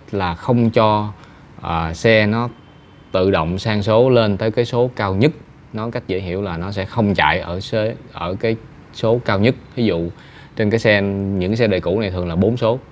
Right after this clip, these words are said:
và nó sẽ không bao giờ nó chạy số bốn. Cho dù bạn, bạn để D và bạn đạp ga cao cách mấy thì nó cũng lên tới số ba mà thôi. Nhờ như vậy, nhờ cơ chế vậy để nó tạo ra một cái cảm giác lái mạnh mẽ hơn, để nó,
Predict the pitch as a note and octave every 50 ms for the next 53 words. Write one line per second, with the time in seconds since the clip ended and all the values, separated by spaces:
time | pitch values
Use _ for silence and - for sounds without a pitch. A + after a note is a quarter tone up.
0 | - - - - - F2 E2+ F2 F#2+ F#2+ - F#2+ G2 - - A2 G2+ G2 F#2+ F#2
1 | F2 E2+ F2+ - E2+ F2 G#2+ G#2+ G#2 G#2 A2 A#2+ C#3 - - - - - - A#2+
2 | A#2 A2+ G#2+ G2 G2+ F#2 F2 E2 E2 D#2+ D#2+ D#2+ D#2 - - - - - - -
3 | - D2+ E2 F#2+ F2+ F2 F#2+ A2 G#2+ G#2+ G2+ G2 F#2+ E2+ E2 D#2 D2+ D2+ D#2 E2
4 | F2 F#2 D#2+ D#2 - - G2 G2+ G2+ G2 F#2 - G2 G2 F#2 F#2 E2+ - A#2 -
5 | - A2+ A2+ B2 C#3 - - - - - - - - - E2+ E2+ D#2+ F2 G#2+ G#2
6 | - E2 F2 G#2 G#2+ G2 F#2+ F2 G#2 A2 - A2 G#2+ G#2+ F#2 F2+ F2 E2 D#2 D#2
7 | - F2+ F2+ F2 E2+ - - - - - - - - - - - - - - -
8 | - - - - - - - - - - - - - - - - - G2+ F#2 F2+
9 | G2 G#2 G#2+ G#2 G2+ G#2+ A2+ A#2 G#2+ G2 F2 F2 F#2 G2 G2+ G2 F#2 E2+ G#2+ G#2
10 | G2 A2+ A#2 A#2 G#2+ F2+ E2 E2+ F2+ F#2 F#2 F2 E2 E2+ F#2 G#2+ A#2 A2+ - -
11 | D#2 D2+ E2+ F#2 G#2 G#2+ G#2+ G#2+ G2+ F#2 E2+ - G#2+ G#2 - - D2 D#2+ G2+ A2+
12 | A#2+ B2+ B2+ B2 A#2 A#2 A#2+ B2 A2+ F#2+ F#2 G2 F2+ D2+ E2 G#2 A#2 A#2+ A2 G#2
13 | G2+ G2 F#2+ G2 - D2+ E2 F#2+ G2+ G2+ G#2 A2 A2+ A#2